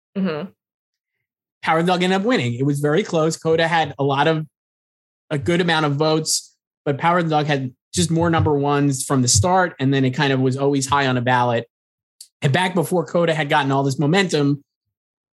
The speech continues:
Speaker 2: we always assumed that, like, Power of the Dog is always gonna rate at least in the top, like, three or four on everybody's ballot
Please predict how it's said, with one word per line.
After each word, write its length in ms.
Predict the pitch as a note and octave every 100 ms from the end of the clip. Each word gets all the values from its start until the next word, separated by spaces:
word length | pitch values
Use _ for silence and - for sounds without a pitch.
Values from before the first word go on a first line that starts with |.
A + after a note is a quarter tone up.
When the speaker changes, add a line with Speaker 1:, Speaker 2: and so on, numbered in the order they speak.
| _ _
Speaker 2:
we 160 | D3 D#3+
always 240 | E3+ E3+
assumed 560 | D3+ - G#3+ F#3 D#3 C#3+
that, 180 | C#3 B2+
like, 260 | C3+ C3 _ _ _ _ _ _ _ _ _ _ -
Power 200 | F#3 F#3
of 80 | E3+
the 60 |
Dog 200 | D#3+ E3
is 80 | D3+ -
always 300 | F3+ F3 D#3+
gonna 260 | D#3 C#3 C3 _
rate 480 | D#3+ D#3 D#3+ D#3 C3 -
at 140 | D3
least 260 | G#3+ F#3 F3
in 80 |
the 60 | D#3
top, 280 | - C#3+ C3
like, 200 | B2+ B2+
three 180 | D#3 C#3
or 60 |
four 340 | C3 D3 C#3 B2+
on 80 | B2
everybody's 420 | A#2+ A#2 G#2+ G#2+
ballot 460 | A2 G#2+ C2 -